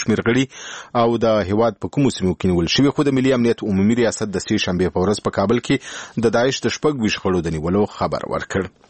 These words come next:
د جوزجان امنیتي چارواکي وایي، دې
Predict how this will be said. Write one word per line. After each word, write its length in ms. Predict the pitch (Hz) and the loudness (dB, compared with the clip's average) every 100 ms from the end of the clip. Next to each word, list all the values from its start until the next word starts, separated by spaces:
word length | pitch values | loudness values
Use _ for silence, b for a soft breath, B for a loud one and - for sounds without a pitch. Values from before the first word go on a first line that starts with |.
| - - - - B B B B B B B B - | -20 -20 -20 -16 B B B B B B B B 2
د 320 | 135 156 160 | 4 4 2
جوزجان 420 | 151 175 185 180 | 2 2 2 0
امنیتي 360 | 180 180 165 180 | 2 0 0 0
چارواکي 500 | 180 151 151 147 147 | 0 2 0 0 2
وایي، 240 | 143 165 | 4 4
دې 120 | 156 | 2